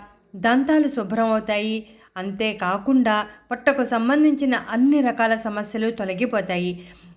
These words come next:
తీసుకున్న ఆహారం జీర్ణం కాకపోయినా జీర్ణం కావటానికి సహాయపడుతుంది.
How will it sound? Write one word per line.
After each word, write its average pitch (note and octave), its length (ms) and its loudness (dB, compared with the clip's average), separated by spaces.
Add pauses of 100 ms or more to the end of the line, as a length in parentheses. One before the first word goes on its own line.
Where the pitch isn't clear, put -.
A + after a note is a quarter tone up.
(120)
తీసుకున్న A#3+ 460 -2
ఆహారం G#3+ 480 2
జీర్ణం G#3 400 -4
కాకపోయినా A#3+ 800 2
జీర్ణం G#3+ 460 -4
కావటానికి A3 640 0
సహాయపడుతుంది. G#3 920 -2